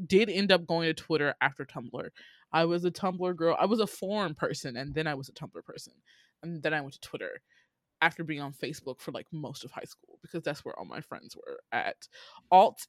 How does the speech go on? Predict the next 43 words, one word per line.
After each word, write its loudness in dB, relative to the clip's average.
e-girly, 2
goth 8
culture, 2
yes, 2
<laughs> -8
sure, 6
okay, 6
call 4
me 0
out -2
then. -2
What 4
does 2
that -2
say? -8
Overall, 6
overline 6
of 0
TikTok, 2
yeah. 2
I -6
d-, -4
I 6
d-, -4
I 8
didn't -2
download -2
TikTok -6
for -6
the -8
longest -4
time, 4
and -2
the -8
pandemic 0
hit, -10
<laughs> 0
and 4
I 0
was -14
just -8
like, -4
"This -4